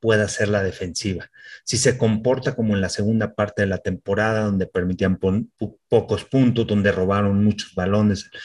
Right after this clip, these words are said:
en los últimos partidos, y eso es lo que ayudó mucho a la ofensiva en dejar buena situación de campo. ¿Qué sucede y qué hacen rápido para fortalecer esta defensiva? Sus dos primeros picks, porque tuvieron dos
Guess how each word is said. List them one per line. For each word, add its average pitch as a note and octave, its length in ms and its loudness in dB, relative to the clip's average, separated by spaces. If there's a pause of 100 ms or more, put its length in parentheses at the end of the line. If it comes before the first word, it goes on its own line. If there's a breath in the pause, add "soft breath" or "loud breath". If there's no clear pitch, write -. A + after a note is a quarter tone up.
(220 loud breath)
en A2 60 -2
los G#2 120 -2
últimos G#2 380 0
partidos, C3 540 4
y B2+ 80 -4
eso A2 260 -2
es G2+ 60 -4
lo G#2 180 0
que F#2 220 -4 (440 loud breath)
ayudó A2+ 380 6
mucho B2 380 4
a - 20 2
la G#2 80 2
ofensiva G2 460 -2
en G2+ 80 0
dejar F#2+ 280 -4
buena G2 280 -4
situación G2+ 420 -6
de F#2+ 80 -2
campo. F#2 380 -4 (100)
¿Qué F3+ 160 6
sucede E3 640 4 (240 loud breath)
y - 160 -8
qué C#3 160 2
hacen A#2 280 0
rápido A2 520 0 (440 soft breath)
para A2 200 0
fortalecer G#2 640 -2
esta A2+ 220 0
defensiva? A2 420 2
Sus G#2 160 -8
dos A2+ 160 -2
primeros B2 460 0
picks, C#3 260 -2
porque - 260 -8
tuvieron A2 280 2
dos G#2+ 200 0